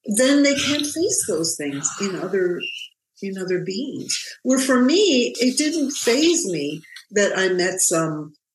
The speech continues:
characters, both human and non-human, who were not the kind of beings I would want to live with.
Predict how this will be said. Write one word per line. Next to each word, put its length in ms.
characters, 920
both 300
human 460
and 260
non-human, 840
who 540
were 120
not 360
the 320
kind 200
of 100
beings 420
I 140
would 260
want 340
to 100
live 240
with. 320